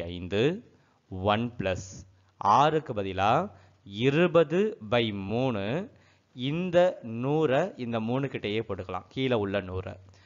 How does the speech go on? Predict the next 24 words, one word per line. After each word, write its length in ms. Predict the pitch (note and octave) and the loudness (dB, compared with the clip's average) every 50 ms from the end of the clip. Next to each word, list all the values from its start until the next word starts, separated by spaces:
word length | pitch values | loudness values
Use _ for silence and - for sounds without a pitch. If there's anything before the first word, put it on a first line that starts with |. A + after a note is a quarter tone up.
| _ _ _ _ _ _ - | _ _ _ _ _ _ -8
மேல 360 | A2 A#2 B2 C3+ C3+ C3 B2 - | -2 0 2 2 2 2 0 0
டூ 100 | - B2 B2 B2 A#2 A2+ | 0 0 0 0 0 -2
என் 120 | G#2 F#2+ | -2 -4
அப்படியே 260 | F2+ F#2 G2 G2+ G#2 G2+ | -6 -4 -4 -2 -2 -4
இருக்கட்டும். 460 | F#2+ F#2 F#2+ F2+ F#2+ G2 G#2 B2+ E3+ G#3 G#3+ _ _ _ _ _ - | -4 -6 -10 -8 -6 -4 -4 -4 -4 -6 -8 _ _ _ _ _ -10
ஏவுக்கு 500 | G#2 A2+ A#2+ B2 C3 A#2+ B2+ A#2+ - A2+ F#2+ | -4 -2 0 2 2 2 0 -2 -4 -6 -6
பதிலா 320 | G2 F#2 F#2+ F#2+ G2 G#2 B2 D#3+ F#3+ G#3+ - - - _ _ - - | -6 -4 -2 0 2 2 2 2 0 -4 -8 -16 -20 _ _ -8 -2
நாலாயிரத்து 760 | G2 G2+ A2 A#2+ B2 B2 A#2 A2 G#2 G2 F#2 F#2 F2+ - - D3+ A#2+ | 0 2 4 4 4 4 4 2 2 0 -4 -6 -6 -6 -6 -8 -6
தொண்ணூத்தி 440 | - G#2+ F#2+ F#2+ F2+ F2+ F#2+ - A2 G2 - F2 F2+ | -6 -10 -10 -10 -12 -12 -12 -12 -12 -10 -8 -8 -8
ஆறு. 260 | F2 F2 F2 G2 G2 F#2+ F#2 F#2 - - - - - - - _ - - _ _ - | -8 -8 -6 -8 -6 -6 -8 -10 -12 -16 -20 -20 -20 -20 -20 _ -20 -20 _ _ 0
இப்ப 160 | C#3 B2+ C#3 | 2 4 4
நம்ம 160 | C3 B2 B2 | 4 6 6
என்ன 180 | A#2 A2+ B2 B2+ A#2+ A#2 | 4 4 4 4 4 2
பண்ணலாம்? 380 | A2 G#2 G2+ G2+ G2+ G#2 G#2+ A#2 - - - _ _ - | 2 2 2 2 2 2 2 -2 -6 -12 -20 _ _ -8
இங்க 220 | A2 A2 B2+ B2 B2 A#2 | -6 -2 2 4 4 4
உள்ள 140 | A2+ A2+ A#2 B2 | 4 4 4 2
ஒரு 180 | A2+ G#2 F#2 G2 F#2+ F#2 | 2 2 0 0 -2 -2
ஜீரோவுக்கு, 560 | G2 G#2 G#2+ G#2+ G#2 F#2 F2+ F2+ - G#2+ A2 C#3+ F3 G3+ G3 D3+ A2+ G#2 | -2 0 2 2 2 2 0 -2 0 2 2 2 2 0 -4 -6 -6 -4
இங்க 140 | A2+ B2 A#2 A2 | 0 2 2 2
உள்ள 140 | G#2 A2 A#2+ | 4 6 6
ஒரு 140 | A#2+ G#2+ G2 | 6 4 4
ஜீரோவை 340 | F#2 G2 G2+ G2 F#2 F2+ A2 | 0 -2 -2 -2 0 2 2
அடிச்சிடலாம். 540 | G#2+ F#2 F#2 F#2 F#2 F2+ F2 E2+ F#2 F#2+ - - - - _ _ _ _ _ - | 0 0 0 -4 -6 -8 -8 -8 -10 -12 -16 -20 -20 -20 _ _ _ _ _ -10
ரெண்டால 640 | G2+ G2 F#2+ G#2 G#2+ A#2+ C3+ C3+ C3+ B2+ A2 F#2+ | -6 -2 0 0 0 2 2 4 4 4 4 4